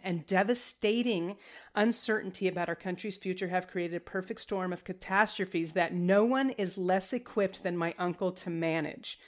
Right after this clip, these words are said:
Doing so would require courage, strength of character, deference to experts, and the confidence to take responsibility and to course correct after admitting mistakes." This man is functioning as a three-year-old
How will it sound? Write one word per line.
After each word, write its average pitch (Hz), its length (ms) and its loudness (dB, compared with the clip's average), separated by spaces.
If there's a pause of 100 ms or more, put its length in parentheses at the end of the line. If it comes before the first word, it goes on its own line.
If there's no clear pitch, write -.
(440)
Doing 233 300 6
so 240 260 4
would 220 160 6
require 175 460 0
courage, 190 680 0
strength 202 480 2
of 185 100 -4
character, 185 680 0
deference 196 440 2
to - 160 -4
experts, 180 560 -2
and 170 140 -2
the 170 80 -4
confidence 202 640 -2
to 185 80 -10
take 175 240 -6
responsibility 175 880 -4
and 165 140 -6
to 156 80 -8
course - 320 -6
correct 160 440 -4
after 160 460 -4
admitting 156 580 -4
mistakes." - 520 -10 (520)
This 262 280 -2
man 185 540 -6 (460)
is 185 160 -2
functioning 208 840 2
as 180 220 2
a 175 100 -2
three-year-old 190 1040 -4